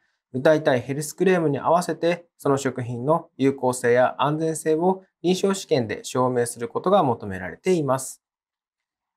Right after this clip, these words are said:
また、この臨床試験にはエビデンスレベルというのがございまして、え、特定保険用食品や機能性表示食品などの健康食品は、エビデンスレベル一と二に該当することとされております。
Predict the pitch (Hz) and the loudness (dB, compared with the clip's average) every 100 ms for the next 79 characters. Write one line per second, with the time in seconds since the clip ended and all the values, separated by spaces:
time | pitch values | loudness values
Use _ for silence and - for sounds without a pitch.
0 | _ 131 139 165 - _ _ _ _ _ | _ -2 2 2 0 _ _ _ _ _
1 | _ _ 151 139 147 175 196 190 190 180 | _ _ 0 4 2 2 0 -2 0 -2
2 | 147 127 135 - 131 151 160 170 165 165 | 0 2 0 0 -2 0 0 -2 -2 0
3 | 156 151 185 185 - 127 107 104 104 104 | 2 4 2 0 -4 -6 -6 -6 -10 -10
4 | 104 104 - 175 175 - _ - 123 131 | -10 -10 -4 -2 -2 -8 _ -6 -2 -2
5 | - 147 139 139 139 135 131 123 156 156 | 0 0 2 0 -2 -2 -4 -4 -4 -6
6 | - 135 113 110 - - 151 156 156 160 | -6 -4 -4 -4 -6 -2 2 2 2 0
7 | 160 156 147 160 151 - 135 156 170 139 | 0 -4 -4 -8 -10 -10 0 2 2 0
8 | - 160 165 - 170 170 160 - 143 147 | -4 -6 -6 -4 -4 -4 -10 -8 -2 2
9 | 165 - _ _ - 131 143 147 143 135 | 2 2 _ _ -4 0 2 2 0 -4
10 | 120 113 - - - 127 - _ 156 185 | -4 -6 -10 -10 -4 -4 -6 _ -2 2
11 | 185 175 139 135 135 - 131 131 185 202 | 2 2 0 0 -2 -2 -8 -6 -2 0
12 | 151 - - 95 - 175 160 135 127 143 | 0 -4 -12 -12 -4 2 2 2 0 -2
13 | - | -6